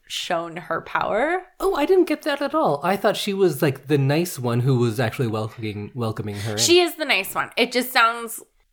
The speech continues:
Speaker 1: it came off as kind of flippant.
Speaker 2: I thought when she said that to Jasper, it wasn't a, like, a, "I see the future."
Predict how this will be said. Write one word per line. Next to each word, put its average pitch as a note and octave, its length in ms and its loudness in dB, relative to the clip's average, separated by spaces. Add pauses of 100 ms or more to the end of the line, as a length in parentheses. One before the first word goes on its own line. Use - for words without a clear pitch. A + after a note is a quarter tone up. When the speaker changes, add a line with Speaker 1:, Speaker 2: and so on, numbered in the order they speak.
Speaker 1:
it - 100 -10
came D4+ 340 0
off A#3 220 0
as A3 120 -4
kind F#3 240 -8
of E3 120 -12
flippant. C4+ 960 -4 (460)
Speaker 2:
I A3 180 2
thought F#3+ 240 2
when D#3 140 2
she F3 240 -2
said D#3+ 220 2
that C3+ 180 2
to C#3 100 -2
Jasper, C3+ 560 0
it B2+ 140 -2
wasn't C3 400 2
a, A2+ 240 0
like, G#2 280 -6
a, G#2 240 -6
"I C3 200 2
see B2 320 -2
the A2 100 -4
future." B2+ 560 0